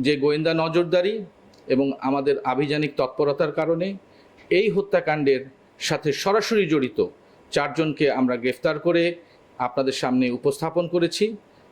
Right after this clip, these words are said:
এবং তাদের বিরুদ্ধে আইনানুগ কার্যক্রম অব-, চলমান আছে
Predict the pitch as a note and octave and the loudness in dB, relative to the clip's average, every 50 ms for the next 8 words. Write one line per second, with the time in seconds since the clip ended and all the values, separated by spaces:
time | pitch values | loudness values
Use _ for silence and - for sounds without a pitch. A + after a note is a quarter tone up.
0 | - - - - C3+ C#3 C#3+ C#3 C3+ D3+ C#3+ C#3 E3 D#3+ D3 D#3 D3 D3 B2+ - | -18 -6 -2 0 0 2 0 0 0 -2 0 0 0 0 0 0 -2 -2 -2 0
1 | D3 C#3+ C#3 C#3 - - - C3 C3+ C#3 C3+ C3 C3 B2+ A2 - - - - - | 2 2 2 2 0 -4 -2 -2 0 0 2 2 0 0 -2 -4 -16 -20 -20 -20
2 | - _ - - C3+ C3 C3 C3 C#3+ C#3 - C#3 C3+ C3+ B2 A#2 A2 A2 - - | -20 _ -8 -4 -2 -2 0 0 -2 0 0 0 0 0 -2 -4 -6 -6 -12 -16
3 | _ _ - - - - C#3 C#3 D3+ D#3 E3 E3 E3+ E3+ D#3+ - - F#3+ G3+ | _ _ -20 -12 -2 0 0 2 2 0 0 0 0 -2 -4 0 0 0 0